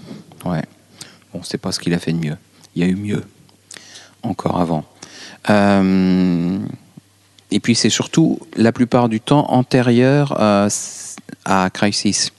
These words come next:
Donc, euh, d'un point de vue, euh, euh, pérennité, euh, de l'œuvre, ben, D C ne met pas en avant ce qui est, euh, antérieur à Crisis, de la même manière que je pense que dans,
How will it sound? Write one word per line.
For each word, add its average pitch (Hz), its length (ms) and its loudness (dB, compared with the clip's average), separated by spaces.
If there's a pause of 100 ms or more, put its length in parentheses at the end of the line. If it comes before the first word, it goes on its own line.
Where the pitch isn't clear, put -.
(420)
Donc, 110 360 0
euh, 92 800 2
d'un 98 260 -2
point 101 200 -4
de 104 100 0
vue, 107 460 0
euh, 90 520 2 (680)
euh, 82 320 0
pérennité, 113 720 2 (380)
euh, 95 460 2
de 90 120 0
l'œuvre, 107 360 2
ben, 87 260 -2
D 101 380 -4
C 131 260 0
ne 110 100 4
met 92 140 0
pas - 160 0
en 113 160 2
avant 110 320 0 (260)
ce - 140 -10
qui 104 380 2
est, 117 240 4
euh, 87 420 2
antérieur 95 600 0
à 87 80 0
Crisis, 90 560 -2 (280)
de 98 120 4
la 95 100 4
même 98 140 4
manière 101 380 2
que 92 200 0
je 90 100 -6
pense - 420 -2
que 85 260 0
dans, 82 420 2